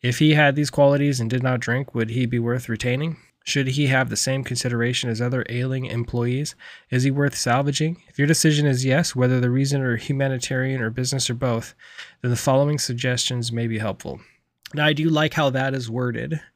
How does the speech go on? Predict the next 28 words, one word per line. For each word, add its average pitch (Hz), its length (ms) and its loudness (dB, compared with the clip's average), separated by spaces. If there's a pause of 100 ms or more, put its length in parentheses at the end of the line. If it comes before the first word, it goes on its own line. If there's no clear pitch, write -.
(200)
in 139 260 -4
saying 131 340 0
that, 123 240 -4
you 131 80 -6
know, 120 200 -4
as 151 300 2
an 139 80 -2
employer, 120 440 -2
if 110 140 -6
you're 123 100 -2
looking 131 300 -4
at 127 40 -4
an 127 120 -4
employee 113 420 -2
that 110 120 0
is 110 100 -2
struggling 117 360 -2
with 110 100 -2
something 113 300 -4
like 110 200 -4
alcoholism 113 680 -2
or 107 60 -4
addiction 107 460 -4
or 104 80 -6
something 113 300 -6
along 107 240 -4
those 107 180 -6
lines, 107 320 -6